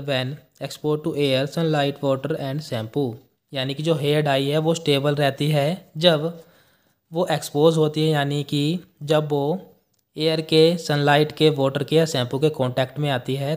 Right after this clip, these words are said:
तब भी वह वैसी की वैसी ही रहती है जैसे कि अप्लाई होने के बाद। इसका फॉर्मूला देख लेते हैं। इसमें हम दो फॉर्मूला यूज़ कर सकते हैं। फर्स्ट जैसे कि सिल्वर नाइट्रेट हमने फ़ाइव ग्राम लिया,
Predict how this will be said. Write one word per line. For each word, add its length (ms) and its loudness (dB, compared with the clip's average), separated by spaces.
तब 120 2
भी 200 0
वह 360 -2
वैसी 300 -6
की 120 0
वैसी 300 0
ही 100 2
रहती 300 -2
है 200 0
जैसे 380 -2
कि 260 -4
अप्लाई 380 -2
होने 260 -6
के 220 -6
बाद। 400 -2
इसका 220 -2
फॉर्मूला 400 0
देख 180 -2
लेते 260 -4
हैं। 240 -6
इसमें 300 -4
हम 240 -2
दो 200 -8
फॉर्मूला 380 -4
यूज़ 260 -4
कर 140 -2
सकते 320 -6
हैं। 180 -6
फर्स्ट 360 -2
जैसे 320 -2
कि 260 -2
सिल्वर 360 -4
नाइट्रेट 440 -2
हमने 240 -4
फ़ाइव 320 -4
ग्राम 240 -2
लिया, 300 -2